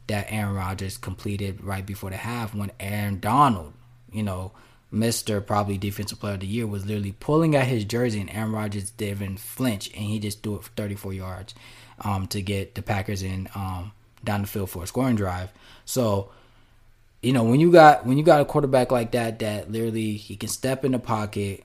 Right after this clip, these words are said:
move to the right, move to the left, and he can use his legs, even though he's not as old as Brady, but I think Aaron Rodgers was, like, thirty-six, thirty-seven. He's, you know, he's fairly older, but he's still moving around at a very good level. Um, it's gonna be scary.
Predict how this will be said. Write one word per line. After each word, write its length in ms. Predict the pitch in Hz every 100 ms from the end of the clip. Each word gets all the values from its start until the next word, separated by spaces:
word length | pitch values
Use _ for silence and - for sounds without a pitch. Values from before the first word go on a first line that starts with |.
| - 101
move 240 | 113 123
to 100 | 131
the 80 | 117
right, 200 | 110 101
move 180 | 107 104
to 80 | 110
the 20 |
left, 260 | 104 104 - -
and 240 | 156 170
he 60 | 170
can 160 | 147
use 160 | 151 143
his 180 | 123 131
legs, 300 | 135 110 113
even 260 | 123 120
though 340 | 113 110 107 - - - -
he's 180 | - 107
not 140 | 120 113
as 240 | 107 101 - -
old 300 | - 143 160
as 120 | 131 101
Brady, 300 | 110 104 104
but 260 | 101 98 95
I 60 |
think 300 | 113 98 95 - - - -
Aaron 160 | 95 95
Rodgers 260 | 87 -
was, 120 | 82
like, 180 | 80 -
thirty-six, 340 | 95 95 95 -
thirty-seven. 440 | 92 - 110 98
He's, 240 | 98 107
you 180 | - 175
know, 140 | 170 139
he's 120 | 139
fairly 280 | 127 113 -
older, 260 | 143 113
but 160 | 98 101
he's 160 | 110
still 420 | - 131 131 123 107
moving 360 | 110 117 113
around 280 | 107 107 104
at 140 | 95 90
a 200 | 92 92 - -
very 320 | 104 104 98
good 380 | 98 104 95 - - - - -
level. 500 | 104 120 131 101 98 - - - - -
Um, 540 | 113 107 104 95 95 - - - - -
it's 240 | 120 123
gonna 220 | 143 151
be 100 | 151
scary. 480 | 147 143 143 107